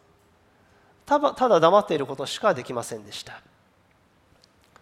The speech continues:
で、主イエスはその弟子たちの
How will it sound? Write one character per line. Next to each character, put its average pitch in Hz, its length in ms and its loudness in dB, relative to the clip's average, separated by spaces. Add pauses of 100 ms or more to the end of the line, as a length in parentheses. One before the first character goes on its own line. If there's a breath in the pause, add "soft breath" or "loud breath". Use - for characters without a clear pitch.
(960 soft breath)
で、 233 120 -10
主 - 160 -8
イ 311 40 -6
エ 302 100 -4
ス - 120 -8
は 175 300 8
そ 202 160 -6
の 214 100 2
弟 190 160 0
子 - 80 -8
た 165 120 -4
ち - 180 -10
の 170 400 -2